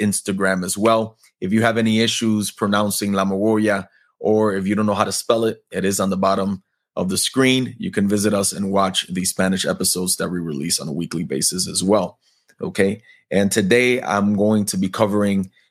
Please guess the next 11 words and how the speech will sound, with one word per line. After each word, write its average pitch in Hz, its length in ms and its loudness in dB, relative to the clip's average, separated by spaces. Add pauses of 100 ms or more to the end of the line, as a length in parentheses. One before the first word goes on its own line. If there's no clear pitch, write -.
my 101 140 0
experience 101 960 0 (280)
with 95 400 0
the 95 280 0
autonomous 101 640 0
indigenous 95 640 0
nation 95 560 -2
of - 200 -6
the 95 60 -2
Guna 98 520 0
people. - 400 -4